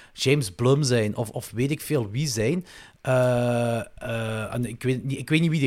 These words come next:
rechten heeft van Crimes of the Future, ik weet niet, ik weet echt geen idee hoe dat aan elkaar is, of zelf met Dario Argento, I don't, I don't fucking know, echt niet. Eh, maar ik zou zoiets hebben, moet ik een productie hebben, oh man, een van die gasten maakt iets nieuws. Oké, we gaan nu... Een,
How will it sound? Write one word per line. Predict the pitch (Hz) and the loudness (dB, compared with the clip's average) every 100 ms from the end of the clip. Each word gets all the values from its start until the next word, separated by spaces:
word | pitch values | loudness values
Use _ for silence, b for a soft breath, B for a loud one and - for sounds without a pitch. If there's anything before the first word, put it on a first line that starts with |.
| 110 | 0
rechten | 113 - | -2 -2
heeft | 113 | -4
van | 110 | -4
Crimes | - 113 110 | -2 -2 0
of | 113 | -6
the | - | -4
Future, | 120 120 110 | -4 -2 -6
ik | 107 | -2
weet | 123 | -2
niet, | 117 123 120 117 - - | 0 -2 0 -2 -8 -16
ik | 120 - | -14 -6
weet | 120 - | -6 -6
echt | 123 - | -8 -4
geen | 120 | -2
idee | 120 | 0
hoe | 120 | 0
dat | 120 | 0
aan | 110 | -2
elkaar | - 107 113 | -2 -2 0
is, | 123 | -2
of | 107 | -2
zelf | - 113 120 | -2 0 0
met | 107 | -2
Dario | 104 110 110 | -2 -2 -4
Argento, | 98 104 104 - 123 | -4 -4 -4 -8 -4
I | 120 | -2
don't, | 110 - _ 110 | -2 -6 _ -10
I | 120 | -10
don't | 107 | -8
fucking | - 101 98 | -8 -10 -8
know, | 95 92 - | -8 -8 -6
echt | 117 110 - | -6 -6 -6
niet. | 101 B B B B B - | -8 B B B B B -4
Eh, | 131 127 123 120 110 - | 0 2 2 0 -2 -6
maar | - 127 127 - _ | -2 2 2 -2 _
ik | 233 233 | 8 8
zou | - 175 | 8 8
zoiets | 147 147 | 6 6
hebben, | 151 | 6
moet | 143 | 8
ik | 143 | 2
een | 147 | 0
productie | - 143 139 131 | -2 0 0 2
hebben, | 123 - | 0 6
oh | 330 | 8
man, | 240 233 - - _ | 10 10 8 -8 _
een | - 277 | 8 8
van | 220 | 8
die | 220 214 | 6 10
gasten | 277 285 302 | 10 8 8
maakt | 277 269 | 10 10
iets | 262 | 6
nieuws. | 269 285 285 - B B - | 6 6 4 0 B B 0
Oké, | 196 240 233 | 2 8 8
we | 190 | 10
gaan | 202 208 | 10 10
nu... | 247 226 - _ | 8 8 2 _
Een, | - 160 | 0 0